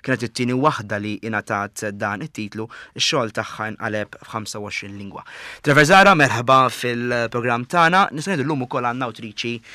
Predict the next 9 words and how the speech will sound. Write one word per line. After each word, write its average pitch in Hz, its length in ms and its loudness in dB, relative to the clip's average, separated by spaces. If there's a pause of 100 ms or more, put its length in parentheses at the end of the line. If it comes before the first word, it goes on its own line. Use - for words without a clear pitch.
(480)
ehm, 110 420 0
pro-, 131 220 0 (100)
prolifika 156 640 -4
ħafna, 147 400 2 (580)
però 160 220 0 (340)
naħseb 135 320 -14
ma 135 160 -4
laħqitx - 460 -8
il-, 92 100 -14